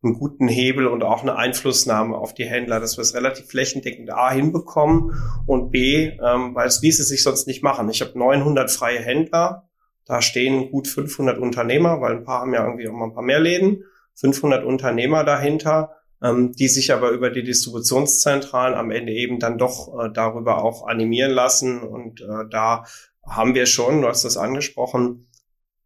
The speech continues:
ja, eine starke Kontrolle auf der Marke. Also, äh, auch die Facebook-Posts, äh, da gibt's sehr klare Regeln. Wir screenen das, gucken uns das genau an, wer da wie was macht, weil, ähm,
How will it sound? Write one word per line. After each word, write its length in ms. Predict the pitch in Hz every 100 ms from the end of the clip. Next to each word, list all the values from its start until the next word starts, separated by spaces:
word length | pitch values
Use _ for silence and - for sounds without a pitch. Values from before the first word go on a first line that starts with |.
| _ -
ja, 60 | 117
eine 180 | 135 123
starke 840 | - 104 117 123 127 123 120 -
Kontrolle 420 | - 113 - 110 107
auf 200 | 101 -
der 100 | 104
Marke. 360 | 90 - - -
Also, 500 | 104 113 113 110 107
äh, 220 | 104 110 110
auch 220 | 117 -
die 240 | 117 113
Facebook-Posts, 1040 | 110 - 120 - 131 - 170 131 - - -
äh, 240 | 110 110
da 100 | 113
gibt's 280 | 113 - -
sehr 200 | 123 127
klare 460 | - 117 127 127
Regeln. 420 | 117 131 143 131 120
Wir 80 |
screenen 440 | 120 - 123 135 131
das, 280 | 123 - -
gucken 220 | - 113
uns 180 | - -
das 140 | -
genau 300 | 113 110 -
an, 200 | 117 127
wer 140 | 123
da 180 | 117 113
wie 340 | 117 120 123 120
was 280 | 113 -
macht, 340 | 110 135 - 117
weil, 480 | 107 110 113 117 110
ähm, 400 | 110 113 113